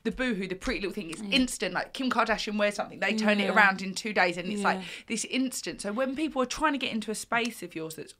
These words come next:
Speaker 1: already oversaturated,
Speaker 2: Yeah.
Speaker 1: it, it, it, to build a brand takes decades.
Speaker 2: Yeah, and again, but with what you're saying, so you see that, "Oh, Kim K wore this and it sold out in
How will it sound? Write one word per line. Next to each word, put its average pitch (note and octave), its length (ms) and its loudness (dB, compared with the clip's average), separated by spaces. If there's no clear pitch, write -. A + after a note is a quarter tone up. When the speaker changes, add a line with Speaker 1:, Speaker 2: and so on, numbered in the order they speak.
Speaker 1:
already D4 520 6
oversaturated, G#3+ 1160 0
Speaker 2:
Yeah. G3+ 260 -2
Speaker 1:
it, A3+ 260 -2
it, - 240 -2
it, - 240 -10
to A3 100 -6
build D#4 400 -2
a C4 40 -2
brand F#3+ 680 4
takes - 380 -8
decades. - 440 -6
Speaker 2:
Yeah, A#3+ 360 6
and B3 100 8
again, A#3+ 280 6
but A3+ 140 4
with C4 260 2
what A#3+ 160 4
you're A3 80 0
saying, A3 240 2
so G#3 140 0
you A3 260 8
see G3 280 4
that, G3 140 2
"Oh, B3+ 200 6
Kim D4 240 4
K A3+ 180 2
wore G#3 220 2
this G3+ 360 0
and G3 160 4
it G3 260 2
sold A#3 380 8
out G#3+ 320 10
in F3+ 460 2